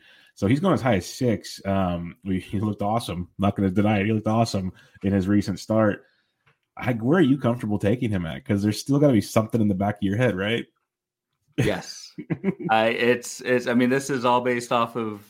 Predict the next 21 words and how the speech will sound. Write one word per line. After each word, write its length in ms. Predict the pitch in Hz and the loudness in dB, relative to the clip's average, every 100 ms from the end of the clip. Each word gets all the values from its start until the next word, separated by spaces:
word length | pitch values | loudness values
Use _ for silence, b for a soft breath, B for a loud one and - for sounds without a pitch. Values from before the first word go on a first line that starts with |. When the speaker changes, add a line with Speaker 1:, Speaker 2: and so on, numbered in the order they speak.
| 101 | -12
Speaker 2:
I 100 | 98 | -12
think, 420 | - 110 117 - | -8 -8 -8 -10
two 320 | - 120 123 | -6 -4 -2
innings 520 | 117 127 135 147 143 | -4 -4 -6 -8 -10
of 160 | 139 120 | -14 -14
spring 500 | - - 131 131 127 | -16 -8 -6 -6 -8
training. 640 | - 127 127 131 151 156 | -6 -4 -4 -6 -6 -6
And 220 | 104 104 B B B B | -4 -6 B B B B
yeah, 560 | 92 98 110 117 131 135 | -10 0 4 6 6 6
he 180 | 139 131 | 4 2
looked 380 | 123 127 - - | 2 0 -4 -12
just 360 | 110 - - - | -12 -12 -16 -6
fantastic, 720 | 120 110 110 104 123 - 139 | -4 -4 0 2 0 -2 -8
struck 260 | - 107 104 | -6 -6 -6
out 240 | 98 - | -8 -6
five 340 | 95 90 104 | -4 -4 -4
in 80 | 104 | -4
those 200 | 101 101 | -6 -6
two 240 | - 113 98 | -8 -6 -4
innings. 400 | 101 107 107 104 | -6 -6 -6 -6
The, 240 | 98 95 | -6 -6